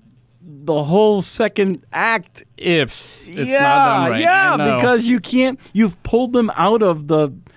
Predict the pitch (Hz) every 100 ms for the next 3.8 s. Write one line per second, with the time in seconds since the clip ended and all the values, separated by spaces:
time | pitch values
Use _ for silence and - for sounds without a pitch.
0 | - - - 151 139 131 139 135 127 117
1 | 113 - - - 127 - 185 240 131 -
2 | 98 85 87 120 127 113 101 98 - 175
3 | 190 190 196 208 226 - 190 214